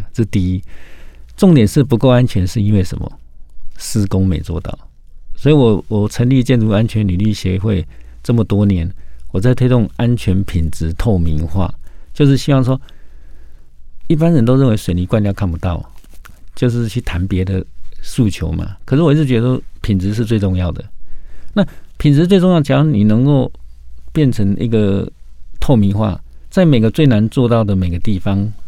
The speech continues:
你都可以开放给大家看，或者是一户一本履历，那这样就表示你的品质是做到了。那设计的标准本来就已经很高了，那再加上你品质有做到，这样就很安全。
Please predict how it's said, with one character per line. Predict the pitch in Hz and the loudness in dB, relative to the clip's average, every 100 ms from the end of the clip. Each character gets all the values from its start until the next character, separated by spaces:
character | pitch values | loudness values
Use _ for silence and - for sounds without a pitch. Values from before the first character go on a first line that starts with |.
| - - | -12 -4
你 | 98 | -2
都 | 95 120 | 2 0
可 | 120 | 2
以 | 104 98 | 0 -2
开 | - 117 110 | -4 -2 0
放 | 117 | 0
给 | 92 85 | -2 -2
大 | 92 | -4
家 | 92 | -4
看， | - 92 - - - - - - | -4 -4 -6 -12 -18 -18 -20 -4
或 | - | 2
者 | 123 | 2
是 | 101 123 - - | 2 0 -4 -4
一 | 110 | -4
户 | - 131 | 0 0
一 | 117 | 0
本 | 104 92 | 0 0
履 | 90 - | 0 0
历， | 92 80 - - | 0 0 -2 0
那 | 151 | 0
这 | 143 | 2
样 | 147 117 - - | 2 0 -2 -6
就 | - 131 | -2 -2
表 | 92 | -2
示 | 92 117 104 - - - | -2 -2 -2 -4 -8 -8
你 | - | -2
的 | 98 | 0
品 | 92 - 87 | 0 -2 -2
质 | 98 | -2
是 | 110 | -4
做 | 104 92 | -2 -2
到 | 90 85 | -2 -4
了。 | - - - - | -6 -12 -16 -10
那 | - 170 147 - - | 0 2 2 -4 -16
设 | - - 175 | -4 2 2
计 | 151 156 | 2 2
的 | 123 | 2
标 | 123 131 | 4 2
准 | 127 98 | 2 0
本 | 98 | -2
来 | 90 | 0
就 | 110 | 2
已 | |
经 | 101 | 2
很 | 90 - | 0 -2
高 | 85 85 | -4 -4
了， | 80 - - - - - | -4 -6 -6 -6 -6 -2
那 | 151 | 0
再 | 143 151 | 2 0
加 | - 135 | 2 0
上 | 139 | 2
你 | 110 | 2
品 | 101 98 | 0 -2
质 | 101 | -2
有 | 87 | -2
做 | - | -2
到， | 95 92 | -2 -2
这 | 104 | -2
样 | 117 | -2
就 | 104 101 | 0 -2
很 | 85 | -2
安 | 71 90 | -2 -2
全。 | 90 - | 0 -2